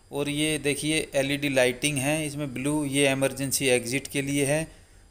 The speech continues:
अगर कोई इमरजेंसी हो तो यहाँ से निकला जा सकता है। ये ब्लू लाइटिंग है, देखिए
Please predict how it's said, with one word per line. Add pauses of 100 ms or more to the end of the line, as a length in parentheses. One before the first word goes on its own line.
अगर
कोई
इमरजेंसी
हो
तो
यहाँ
से
निकला
जा
सकता
है। (800)
ये
ब्लू
लाइटिंग
है,
देखिए